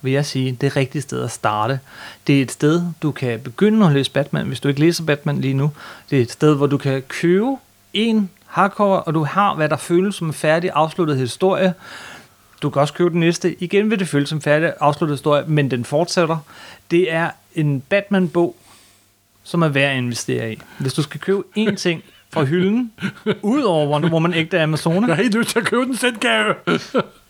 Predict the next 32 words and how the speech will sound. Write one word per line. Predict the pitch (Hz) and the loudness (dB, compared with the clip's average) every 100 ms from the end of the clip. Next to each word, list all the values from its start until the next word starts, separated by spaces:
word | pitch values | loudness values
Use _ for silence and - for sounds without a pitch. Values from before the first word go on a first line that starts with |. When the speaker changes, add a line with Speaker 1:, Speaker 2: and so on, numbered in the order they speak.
| _ | _
Speaker 1:
så | - - 190 | -8 0 2
er | 156 160 | 4 2
det | 165 185 160 _ _ _ _ _ _ - | 4 0 -2 _ _ _ _ _ _ -2
Batman | 208 208 220 196 - - 151 - | 0 2 0 0 -8 -16 -16 -4
Genfødt. | 180 185 196 - - 170 123 - - _ _ _ _ _ | 2 2 2 -2 0 0 0 -8 -20 _ _ _ _ _
Bog | - 127 131 | 0 0 2
et | 185 143 | -2 -2
og | - | -12
bog | 127 123 | -10 -6
to | - 180 | -2 0
er | 143 | -2
vist | 127 | -6
ude. | 147 151 170 156 _ - - - | -4 -2 -4 -6 _ -20 -14 -4
Speaker 2:
Gud, | 139 165 | 0 0
er | |
de | - 160 | 0 0
kommet | 143 214 202 | 2 2 0
på | |
dansk? | - 190 277 - - - - - - | 0 0 -2 -6 -12 -16 -20 -20 -12
Speaker 1:
Ja, | 120 170 | -2 0
Morten. | 262 214 170 147 120 - - | 2 2 2 2 -2 -6 -2
Speaker 2:
Gud, | 202 220 | 0 2
kan | 185 | 2
jeg | 180 | 0
slet | 175 185 | 0 -2
ikke. | - - | -2 -2
Nej, | 135 180 175 - | 0 0 -2 -14
Tom | - 269 196 - | -4 0 0 -2
King, | - 285 277 247 208 | -4 -4 -2 -4 -2
mesterværkerne. | 190 254 - 285 240 202 208 220 190 - - - | -2 -2 -2 -2 0 0 0 -2 -4 -10 -12 -4
Speaker 1:
Mesterværkerne. | 156 170 165 190 151 123 123 127 123 - - | 0 0 0 0 0 0 0 -2 -6 -10 -12
Speaker 2:
Nej. | 120 120 147 196 233 240 240 233 226 214 | -4 -2 0 2 2 2 2 2 2 2